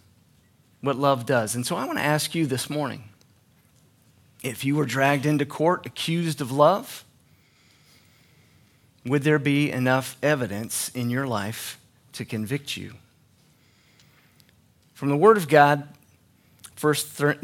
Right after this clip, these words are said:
First Corinthians chapter thirteen, one through thirteen. This sometimes is read at weddings. It's called, sometimes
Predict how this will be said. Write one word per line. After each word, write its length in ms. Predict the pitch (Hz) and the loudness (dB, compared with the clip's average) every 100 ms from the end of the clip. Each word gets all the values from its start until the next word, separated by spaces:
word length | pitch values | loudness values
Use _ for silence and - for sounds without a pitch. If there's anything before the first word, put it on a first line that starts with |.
| 127 | -12
First 400 | - 165 160 - | -2 0 0 -2
Corinthians 800 | 160 143 131 127 113 113 - | 2 2 0 -2 -2 -4 -4
chapter 320 | - 135 123 120 | 0 0 0 -4
thirteen, 420 | 131 113 123 107 | -6 -4 -4 -4
one 180 | 123 139 | -4 -4
through 180 | 139 | -6
thirteen. 420 | 123 120 - 117 123 | -6 -6 -6 -6 -4
This 120 | 226 | -4
sometimes 600 | - 233 202 185 160 127 | -4 -4 -4 -2 -2 -2
is 140 | 123 | -6
read 260 | 113 143 156 | -2 4 4
at 140 | 147 147 | 2 -4
weddings. 840 | 110 127 147 190 240 247 - - - - _ _ - - - _ _ _ _ _ - | -2 2 4 2 0 -4 -8 -10 -18 -20 _ _ -20 -20 -20 _ _ _ _ _ -18
It's 120 | - | -10
called, 360 | - 143 139 117 | 0 2 2 -2
sometimes 760 | - 151 147 151 147 135 - | -4 -2 2 2 0 -4 -8